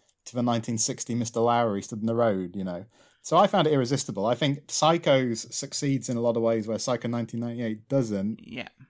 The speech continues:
Speaker 1: Because it, like, foregrounds that relationship to the sixties Psycho in even more explicit terms than the remake does. But he's not, Soderbergh's not trying to make a commercial entertainment. You know, this is uploaded to his website. It's freely available to view.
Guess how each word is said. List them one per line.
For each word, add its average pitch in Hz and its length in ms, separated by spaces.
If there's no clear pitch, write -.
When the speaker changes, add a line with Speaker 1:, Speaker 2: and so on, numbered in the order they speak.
Speaker 1:
Because 120 240
it, 135 80
like, 123 180
foregrounds 143 520
that 131 140
relationship 120 600
to 117 80
the 101 80
sixties - 400
Psycho 101 480
in 117 160
even 120 240
more 131 220
explicit - 420
terms 113 260
than 107 120
the 98 80
remake 104 400
does. 98 320
But 113 120
he's 117 160
not, 147 220
Soderbergh's 143 420
not 143 180
trying 139 420
to 123 120
make 123 420
a - 60
commercial 120 320
entertainment. 101 500
You 98 60
know, 87 100
this 98 140
is 101 80
uploaded 101 340
to 107 80
his 98 100
website. 131 520
It's - 400
freely 113 200
available 110 300
to - 100
view. 117 420